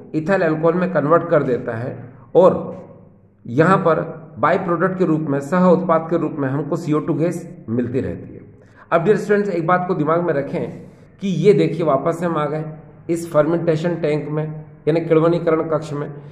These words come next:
इसमें क्या हो रहा है, ये वही process हो रहा है जो कि हमने अभी देखी, that is a one and that is a two। तो आप देख रहे हैं इसमें लगातार क्या हो रहा है, सीओ two gas निकल रही है।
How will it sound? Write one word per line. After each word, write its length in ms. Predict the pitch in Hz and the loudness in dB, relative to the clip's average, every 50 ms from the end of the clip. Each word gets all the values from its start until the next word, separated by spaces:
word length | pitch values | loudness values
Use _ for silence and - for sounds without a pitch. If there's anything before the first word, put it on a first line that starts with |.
| - - - - | -20 -12 -6 -4
इसमें 320 | 156 156 170 214 214 208 | -4 -2 0 0 0 2
क्या 120 | 208 208 208 | 2 2 2
हो 200 | 190 180 170 170 | 4 4 4 4
रहा 100 | 165 156 | 4 4
है, 360 | 160 160 - - - - - - 165 | 2 -2 -4 -6 -10 -14 -8 -2 0
ये 60 | 175 | 2
वही 220 | 156 170 185 214 220 | 4 6 6 4 4
process 420 | 185 - 185 175 170 180 180 - | 2 0 0 0 0 -2 -4 0
हो 120 | 165 156 160 | 4 4 6
रहा 100 | 165 165 | 6 6
है 60 | 160 | 4
जो 140 | 156 160 151 | 4 2 0
कि 100 | 165 170 | 0 0
हमने 200 | 156 156 160 160 | 0 2 2 2
अभी 180 | 139 135 143 - | 2 0 0 0
देखी, 340 | 123 117 110 - - 104 90 - - - - - - - - - 113 | 0 -2 -4 -4 -8 -10 -10 -12 -14 -16 -20 -20 -20 -20 -12 -4 -2
that 140 | 135 143 | 0 0
is 80 | 139 143 | 2 0
a 60 | 139 127 | 0 2
one 240 | 139 156 175 185 180 185 - - | 2 2 2 0 0 -4 -4 -4
and 220 | 135 135 135 131 | -2 -2 -2 0
that 100 | 135 139 | -2 -2
is 80 | 131 139 | 0 0
a 80 | 135 135 | 0 0
two। 180 | 139 135 123 - - - - - - - | -2 -4 -4 -6 -6 -8 -12 -14 -18 -12
तो 120 | - - 170 | -4 0 0
आप 120 | 175 170 | 2 2
देख 160 | 151 180 180 | 2 0 0
रहे 80 | 180 208 | 2 2
हैं 100 | 208 196 | 0 0
इसमें 160 | 202 196 190 | 0 0 0
लगातार 420 | 170 160 151 165 175 160 180 175 170 | 2 2 4 2 2 2 0 -2 -2
क्या 140 | - 185 175 | 0 2 4
हो 120 | 175 175 | 4 4
रहा 100 | 175 175 | 4 2
है, 80 | 180 165 | 0 -2
सीओ 200 | - - 156 156 156 | -2 0 2 2 2
two 120 | 156 156 | 2 0
gas 200 | 143 156 143 120 | 2 0 0 0
निकल 260 | 131 123 120 123 117 107 | 0 -2 -2 -2 -2 -4
रही 160 | 101 104 95 | -4 -6 -6
है। 100 | 95 - | -8 -10